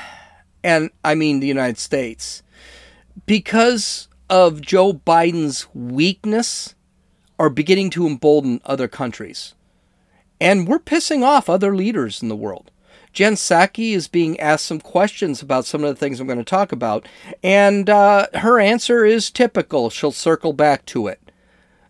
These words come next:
But we're really, as a society, ignoring some real serious issues. We're looking at some serious conflicts that are probably going to be, rear their ugly heads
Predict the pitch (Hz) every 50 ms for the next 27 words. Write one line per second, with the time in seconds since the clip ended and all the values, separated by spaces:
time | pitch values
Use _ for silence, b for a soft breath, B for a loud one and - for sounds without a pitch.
0 | _ _ - 160 147 190 190 - 196 202 220 220 185 165 175 233 277 277 254 226
1 | 196 - _ - - - 190 196 170 180 - - - - - 196 190 185 175 151
2 | 143 - - - 170 151 151 175 196 226 214 185 160 - - 165 139 135 139 135
3 | 127 156 196 208 202 190 165 - - - - 180 180 170 160 139 127 113 - -
4 | 143 123 - - - - - - - - _ _ _ _ _ _ _ b b b
5 | b b b b b b b b b b b b b 170 233 294 320 339 320 -
6 | 302 269 233 202 - - 170 135 - - - - - 196 208 202 175 151 135 -
7 | - - - 151 147 143 131 - - 123 98 - - - - - b b b b
8 | b 156 160 151 - 190 240 311 370 285 214 269 262 233 226 180 147 143 - 185
9 | 185 185 180 175 175 - _ _ _ _ _ _ _ _ _ _ _ _ _ _
10 | _ _ _ _ _ _ _ _ _ _ _ _ _ _ - 175 143 143 196 254
11 | 269 254 240 170 185 156 151 - _ - - 196 226 214 226 233 240 233 190 175
12 | - - - 226 220 170 127 113 113 - - - -